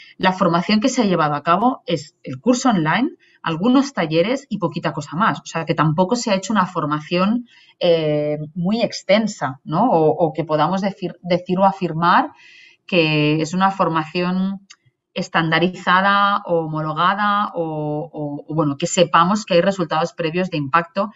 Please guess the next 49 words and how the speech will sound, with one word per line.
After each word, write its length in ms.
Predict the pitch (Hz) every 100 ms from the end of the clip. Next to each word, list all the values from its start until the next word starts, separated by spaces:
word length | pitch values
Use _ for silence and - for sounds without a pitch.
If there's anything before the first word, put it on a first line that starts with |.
| - - -
de 100 | 165
esta 200 | - 185
formación 400 | 170 151 151 175
en 60 |
el 40 | 156
antes 300 | 151 170 165
y 20 |
el 80 | 139
después. 380 | 139 - 175 156
Estamos 340 | 156 165 190
ahora 220 | 185 196
haciendo 320 | 202 180 180
un 100 | 196
corte 400 | 180 175 196 285 - _ _
y 80 | 170
a 60 | 151
ver 140 | 156
qué 100 | 202
nos 180 | 180 170
encontramos, 640 | 147 147 143 147 139 135 170
¿no? 140 | 240 - - -
Pero 160 | 185
sí 160 | 180 202
que 80 | 233
empezamos 540 | 220 220 208 208 208
a 80 | 196
ver 380 | 247 240 339 - _ _ _ -
que 80 | 190
a 100 | 180
pesar 380 | 175 - 214
de 100 | 220
que 100 | 226
la 120 | 214 214
formación 500 | 208 214 214 226 196
puede 160 | 165
haber 180 | 175 185
sido 380 | - 190 180 175
escasa 520 | 175 - 233 233 -
o 100 | 185
no 160 | 170 190
sabemos 460 | 196 180 233 185
si 80 | -
hace 120 | 170
mucho 220 | 180 175 180
tiempo 280 | 214 202
de 60 | 156
esta 200 | 151 175
formación, 640 | 175 175 180 - 233 294 - _ - _ _
eh, 500 | 196 185 175 170 165